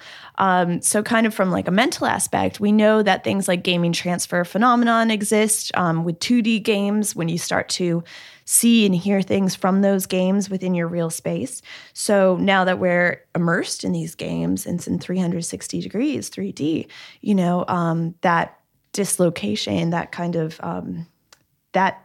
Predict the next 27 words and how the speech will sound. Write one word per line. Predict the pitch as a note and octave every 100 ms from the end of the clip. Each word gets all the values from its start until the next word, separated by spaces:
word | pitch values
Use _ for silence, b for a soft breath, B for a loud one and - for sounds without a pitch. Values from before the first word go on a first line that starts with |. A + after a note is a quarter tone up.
| -
gaming | F3+ E3+ D#3+
transfer | A#3+ C#4+ - -
phenomenon | - E3+ E3 F3+ E3+
becomes, | F3+ - F3 E3+ - B B B
um, | E3+ E3 D#3+ - - _ _ _
something | - E3+ E3 E3
that | D#3+ D3+
we | E3
could | E3 E3
see | - D#3+
as | -
a | -
potential | E3+ - - - E3+
risk. | E3+ - - - B B -
So | G3 F#3
for | A3
instance, | G#3+ G#3 - F#3+ E3 - -
uh, | E3+ D#3+ F2+ F2 -
I | F3+
have | F3+
friends | F3+ E3 D#3+
who, | - F3 D#3 D3+ - -
who | D#3+ D3+
develop | - F3+ A3+ G3+ E3+
inside | E3+ E3 D#3+
virtual | D#3+ D3+ D#3 D#3+
worlds | D3 A3 A2 -